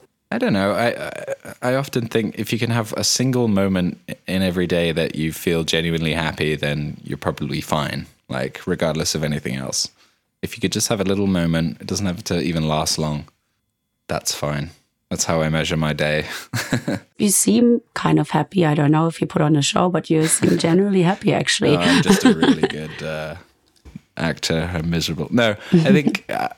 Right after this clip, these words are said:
Speaker 1: I was very depressed for a long time and kinda did a lot of work on how to not, uh, be that. Uh, and it's nice that you say that. I think people can see it.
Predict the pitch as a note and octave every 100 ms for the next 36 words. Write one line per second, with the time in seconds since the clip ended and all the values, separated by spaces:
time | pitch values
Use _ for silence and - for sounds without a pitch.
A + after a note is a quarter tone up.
0 | - G#2 G#2+ G2+ G#2+ G#2+ G#2 G2 G2 B1
1 | D2+ F2 E2 F#2 - F2 D#2 D#2+ E2 D#2
2 | E2+ F2 D#2 D#2+ E2 D#2+ D#2+ D#2 D#2 D2
3 | C#2+ B1+ D#2+ D2 D#2 C#2+ - - - C#2
4 | C#2+ C#2+ D2+ - _ _ _ E2 D#2 D#2+
5 | D#2+ D#2 D2+ - - - - _ _ _
6 | _ _ _ _ _ _ - E2 C#2+ C#2+
7 | C#2+ C#2+ - D2 D2 C#2 - - - -
8 | _ _ _ - B1 A#1 A#1+ - - G2
9 | A2 - C3+ A#2 - C2+ C#2 - D#2+ D2+
10 | - - F#2+ - - F2 - E2 D#2+ -
11 | D#2+ -